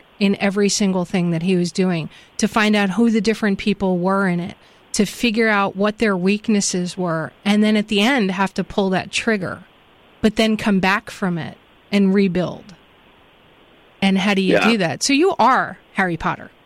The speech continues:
Speaker 2: <laughs> Thank you. I, I need that set up a conversation between you and my mother. <laughs>
Speaker 1: Just play this, play this recording for her so she can see how it
Speaker 2: Yeah.
Speaker 1: all links, you know?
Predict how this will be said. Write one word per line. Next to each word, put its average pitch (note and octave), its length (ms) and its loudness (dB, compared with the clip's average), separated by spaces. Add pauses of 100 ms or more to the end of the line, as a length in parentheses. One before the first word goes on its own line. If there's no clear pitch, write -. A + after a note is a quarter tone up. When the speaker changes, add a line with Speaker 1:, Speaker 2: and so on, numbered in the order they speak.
(160)
Speaker 2:
<laughs> - 460 -4
Thank G#2+ 240 2
you. G2 140 6
I, G2+ 200 4 (120)
I A2 40 6
need G#2+ 200 4
that G2 340 -2 (480)
set G2+ 120 4
up G2 80 -2
a F#2 60 -2
conversation F2+ 640 0
between F2 360 0
you F2 80 4
and E2+ 80 2
my F2 100 4
mother. F2 480 4
<laughs> A#3 680 -2 (400)
Speaker 1:
Just - 160 2
play E4 180 4
this, D#4+ 200 0 (100)
play D#4 180 2
this D#4+ 140 0
recording C#4 480 2
for A3 180 0
her G3 220 2
so G#3+ 180 -2
she A#3+ 160 0
can A#3 160 0
see A#3+ 220 0
how A3+ 160 2
it G#3+ 100 4
Speaker 2:
Yeah. G#3 60 4
Speaker 1:
all G#3 140 2
links, G#3 440 -2
you F#3+ 80 -2
know? G3+ 180 -2